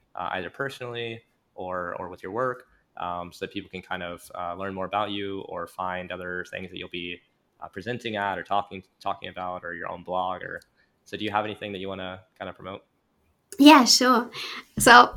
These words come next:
Speaker 2: our research, <laughs> as you were saying so nicely, like, th-, the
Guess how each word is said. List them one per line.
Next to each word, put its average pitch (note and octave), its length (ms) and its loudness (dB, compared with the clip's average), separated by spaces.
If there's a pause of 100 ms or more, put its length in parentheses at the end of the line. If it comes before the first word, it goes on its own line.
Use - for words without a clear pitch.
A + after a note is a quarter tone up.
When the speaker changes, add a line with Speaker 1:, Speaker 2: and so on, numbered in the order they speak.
Speaker 2:
our G3+ 240 10
research, D4 560 8 (580)
<laughs> - 580 -2
as D#4 240 12
you D4+ 100 12
were D4 80 10
saying C#4 520 6
so B3+ 200 6
nicely, A3+ 400 8
like, G#3 200 6
th-, - 280 -4 (300)
the A3+ 380 8